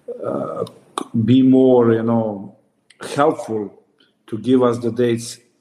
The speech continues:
much as early as, as they can, because if we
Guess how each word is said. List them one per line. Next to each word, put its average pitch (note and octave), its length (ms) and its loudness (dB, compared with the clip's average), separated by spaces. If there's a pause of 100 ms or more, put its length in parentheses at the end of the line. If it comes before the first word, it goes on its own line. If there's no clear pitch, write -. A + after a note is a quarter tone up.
(140)
much A#2 340 -2
as - 280 -10 (300)
early B2+ 360 2
as, G#2+ 140 -4
as G#2 120 -4
they G#2 140 -6
can, C3 500 -6 (400)
because A#2 520 0 (540)
if A2+ 180 -2
we A#2 100 0